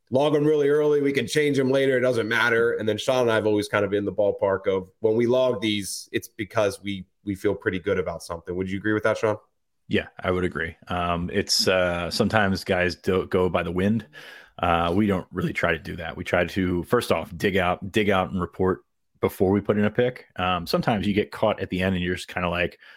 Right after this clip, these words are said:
Speaker 2: "Okay, maybe I, maybe we don't have, we might not have time for this." Um, but that's, that's kind of the way that we work. So I think it's, it's more about, uh, hanging back, doing the right,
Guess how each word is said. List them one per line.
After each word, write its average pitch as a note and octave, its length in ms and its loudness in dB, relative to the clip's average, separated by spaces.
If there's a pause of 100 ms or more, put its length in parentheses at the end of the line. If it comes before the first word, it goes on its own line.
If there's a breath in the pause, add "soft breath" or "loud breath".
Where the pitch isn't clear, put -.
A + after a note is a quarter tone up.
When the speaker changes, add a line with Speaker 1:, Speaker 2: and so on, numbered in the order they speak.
(220 loud breath)
Speaker 2:
"Okay, E2 240 0
maybe F#2 200 2
I, E2+ 200 0
maybe F#2+ 220 0
we A2+ 180 2
don't A2 120 2
have, F2+ 140 0 (260)
we B2 100 2
might B2 180 2
not F#2+ 140 0
have F#2 120 -4
time C3 320 0
for - 80 -4
this." E3+ 300 -2 (460 loud breath)
Um, F#2 300 0
but F#2 200 0
that's, - 300 -2
that's F2+ 200 -4
kind - 180 -2
of E2 60 -2
the E2 80 -2
way E2 160 -6
that - 160 -12
we F2 160 -4
work. D#2+ 300 -10
So F2+ 320 2
I F2+ 60 2
think G2 140 0
it's, - 300 -4
it's G#2 160 -2
more G2+ 240 4
about, F2+ 380 0
uh, F2 180 -2
hanging F2+ 240 -4
back, F2 300 -4
doing F2+ 180 -2
the F2 80 -4
right, F2 220 -2